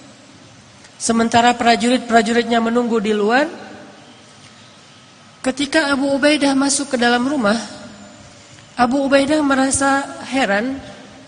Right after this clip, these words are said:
karena dia melihat di dalam rumah itu hanya ada seorang kakek-kakek yang terbaring di atas tanah, nggak punya kasur, bahkan nggak punya tikar,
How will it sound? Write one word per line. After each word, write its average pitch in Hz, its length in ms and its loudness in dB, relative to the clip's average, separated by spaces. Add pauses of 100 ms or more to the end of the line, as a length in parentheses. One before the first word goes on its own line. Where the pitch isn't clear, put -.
(800)
karena 277 260 2
dia 294 240 2
melihat 285 540 2
di 262 80 -2
dalam 262 260 2
rumah 269 220 2
itu 262 240 0
hanya 262 500 0
ada 254 240 2
seorang 254 720 -2 (160)
kakek-kakek 240 880 -2 (1120)
yang 254 160 2
terbaring 269 580 2
di 240 80 0
atas 233 400 2
tanah, 247 380 0 (1000)
nggak 269 220 2
punya 262 320 2
kasur, 233 400 2 (400)
bahkan 285 400 2
nggak 240 180 2
punya 254 540 0 (480)
tikar, 269 340 2